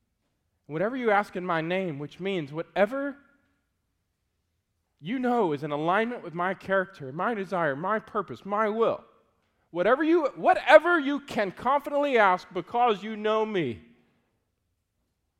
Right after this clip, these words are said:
ask it. Caroline comes to me and says, "Daddy, can I eat dinner?" <laughs> Yes. I delight in providing for you, my daughter.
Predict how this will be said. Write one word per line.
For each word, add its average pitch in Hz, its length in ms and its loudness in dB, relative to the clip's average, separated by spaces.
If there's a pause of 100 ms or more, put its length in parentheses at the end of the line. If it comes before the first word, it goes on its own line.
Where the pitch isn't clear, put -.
(360)
ask - 320 -20
it. - 100 -20 (2500)
Caroline 135 400 -8
comes 131 220 -12
to 135 60 -18
me 131 140 -16
and 123 100 -16
says, 123 220 -18
"Daddy, 139 340 -14 (1700)
can 131 140 -20
I 135 100 -14
eat 139 160 -16
dinner?" 135 300 -10 (200)
<laughs> - 100 -20 (2750)
Yes. 85 420 -18 (1300)
I 117 80 -14
delight 101 580 -12
in 101 80 -20
providing 92 520 -18
for - 160 -20
you, 85 260 -20
my 92 120 -20
daughter. 85 340 -20